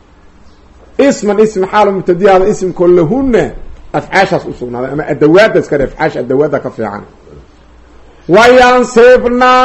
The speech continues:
adawaaddii waxay kordhigayaan al khabara khabarka. Khabaran khabar xaal uu yahay, khabarkoo lahunna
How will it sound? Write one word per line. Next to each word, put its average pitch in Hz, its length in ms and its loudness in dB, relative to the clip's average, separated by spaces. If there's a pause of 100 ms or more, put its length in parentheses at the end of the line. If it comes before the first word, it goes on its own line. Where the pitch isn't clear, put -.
(180)
adawaaddii 220 540 2
waxay 208 320 2
kordhigayaan 208 600 0
al 226 200 0
khabara 196 360 2
khabarka. 180 480 -2 (580)
Khabaran 240 500 2
khabar 240 340 2
xaal 247 580 2
uu 247 100 0
yahay, 247 360 4 (180)
khabarkoo 196 560 0
lahunna 196 840 0